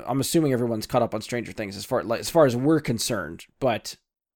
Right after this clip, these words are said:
we'll have to confirm that, too, as to, <laughs> to who watches and who's caught up before we can figure out what we're talking about and who's, who's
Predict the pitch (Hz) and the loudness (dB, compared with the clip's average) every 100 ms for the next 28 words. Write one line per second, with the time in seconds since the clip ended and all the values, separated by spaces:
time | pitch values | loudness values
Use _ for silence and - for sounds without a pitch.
0 | _ _ 117 127 - 131 113 131 113 113 | _ _ -4 -2 -2 -6 -4 -2 -2 -2
1 | 85 - 123 95 98 - 101 - - 147 | -4 -4 -2 -2 -4 -6 -6 -6 0 2
2 | 127 180 147 139 143 135 117 123 135 - | 4 4 6 4 4 0 -2 -2 -2 0
3 | 120 117 113 117 123 110 113 - 110 101 | 2 2 -2 -4 -4 -4 -6 -2 0 0
4 | 98 87 101 98 90 82 - 117 - - | -2 -2 -2 -2 -2 -4 -4 -8 -8 -8
5 | 131 117 | -6 -6